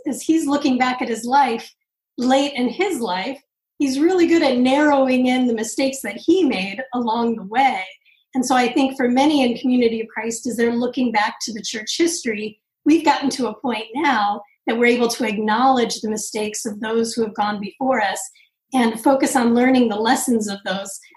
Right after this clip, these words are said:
people who've gone before us through their mistakes. Um, we've gone from ancestor worship, or worshiping the people of the past, to now being able to see the flaws of the people of the past and the mistakes that they made,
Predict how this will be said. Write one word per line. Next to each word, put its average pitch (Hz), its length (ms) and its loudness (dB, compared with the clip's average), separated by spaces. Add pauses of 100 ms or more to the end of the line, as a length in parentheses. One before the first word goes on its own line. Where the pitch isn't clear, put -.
(120)
people 269 240 2
who've 226 140 4
gone 226 260 0
before 214 320 -4
us 220 320 -8
through 277 180 2
their 202 200 0
mistakes. 220 680 -8 (480)
Um, 214 260 -6
we've 247 160 2
gone 254 260 4
from 233 300 0
ancestor 269 680 0
worship, 254 480 0 (720)
or 247 240 2
worshiping 285 460 2
the 240 80 2
people 254 320 0
of 202 60 -4
the 196 100 -12
past, 214 640 -4 (360)
to 254 160 0
now 262 380 2
being 240 240 2
able 226 260 0
to 220 140 -6
see 262 260 0
the - 100 -6
flaws 285 520 0
of 240 80 -2
the - 80 -6
people 226 320 -8
of 208 80 -10
the - 120 -18
past 208 440 -2
and 226 120 -4
the 220 60 -4
mistakes 269 420 0
that 269 120 -4
they 233 180 0
made, 214 340 -4